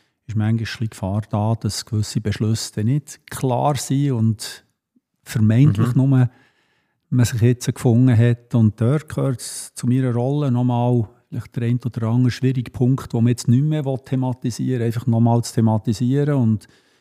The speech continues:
Speaker 1: in der Regel mache ich das, indem ich sage, äh, ich halte nochmal fest, wie ich das jetzt verstanden habe. Und mir wäre wichtig, nochmal, äh, äh, klar zu verstehen vom Kollegium, ob das jetzt der Sinn und Geist ist von diesem Beschluss.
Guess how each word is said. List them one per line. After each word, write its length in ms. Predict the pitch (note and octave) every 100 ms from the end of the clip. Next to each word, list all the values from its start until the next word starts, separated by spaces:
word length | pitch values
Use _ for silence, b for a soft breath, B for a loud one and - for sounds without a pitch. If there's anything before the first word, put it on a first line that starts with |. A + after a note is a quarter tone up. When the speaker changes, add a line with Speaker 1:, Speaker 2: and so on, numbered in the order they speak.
| b
Speaker 1:
in 100 | A2+
der 80 | G2+
Regel 160 | G#2+ A2
mache 240 | G#2+ -
ich 60 | G#2+
das, 260 | G#2+ G#2+
indem 360 | A2 G2+ G#2 A2
ich 120 | G#2+
sage, 400 | - G#2 - A2 b b b b b b -
äh, 400 | A2+ G2+ G2+ - _ _ _ _
ich 240 | A#2+ A2 -
halte 380 | G#2 A2 - A#2+
nochmal 240 | A#2+ A#2
fest, 360 | A#2+ A#2 - G#2+
wie 360 | G#2+ A2 B2
ich 160 | B2+ -
das 220 | B2 A2+
jetzt 280 | A#2+ A#2 C3+
verstanden 680 | - - - G2+ C#3 C#3+ A#2+
habe. 380 | C3+ C3+ A#2 G#2+
Und 520 | G#2 - - - B B B _ _ -
mir 180 | G#2+
wäre 220 | G2+ G#2+ G#2
wichtig, 680 | A2 G#2+ - A#2+ - - - -
nochmal, 800 | A2+ G#2+ G#2+ G#2+ A2 A#2 A#2 A#2+
äh, 80 | A2+
äh, 40 | -
klar 400 | A2+ G#2 A2+ A#2 -
zu 120 | -
verstehen 540 | - - - A2 A2 A2
vom 160 | A2
Kollegium, 640 | G#2 A2+ G#2+ B2 A#2+ B2 A#2
ob 180 | G#2+ -
das 180 | G#2 A#2
jetzt 440 | G#2+ - - - _ _ -
der 60 | A2+
Sinn 240 | A#2 A2
und 80 | A2
Geist 320 | A2+ B2+ -
ist 80 | C3
von 120 | - B2
diesem 220 | A#2+ B2
Beschluss. 540 | B2 B2 A#2 A2+ -